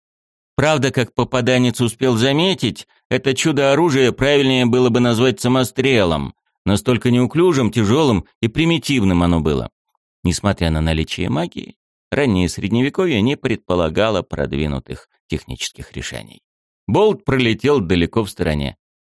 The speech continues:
«Мазила», прокомментировал Игорь и побежал на запад. Он догадывался, что больше его преследовать не будут. Темнело прямо на глазах, да и это ведь не поисковый отряд, а обычная охрана обоза. Им надо дальше ехать,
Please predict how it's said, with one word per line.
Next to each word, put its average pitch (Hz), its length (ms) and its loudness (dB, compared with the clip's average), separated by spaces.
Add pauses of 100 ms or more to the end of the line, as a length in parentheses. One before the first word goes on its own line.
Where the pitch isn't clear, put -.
(140)
«Мазила», 131 760 0 (180)
прокомментировал 92 840 0
Игорь 135 360 -4 (100)
и 71 80 -12
побежал 78 680 -4 (160)
на 76 180 -8
запад. - 320 -14 (800)
Он 143 180 -2
догадывался, 123 720 0
что 82 220 -4
больше - 320 -4
его 80 180 -2
преследовать - 640 -6
не 73 80 -6
будут. - 380 -12 (260)
Темнело 180 380 -2
прямо 98 320 -2
на 82 120 0
глазах, 82 560 -2 (400)
да 85 140 -4
и 87 40 2
это 80 220 -2
ведь 69 180 -12
не 73 80 -6
поисковый 80 540 -4
отряд, 101 320 -4
а 71 120 -4
обычная 71 420 -6
охрана 71 360 -4
обоза. 78 360 -4 (300)
Им 147 160 -2
надо 135 220 0
дальше 95 440 -2
ехать, 73 600 -4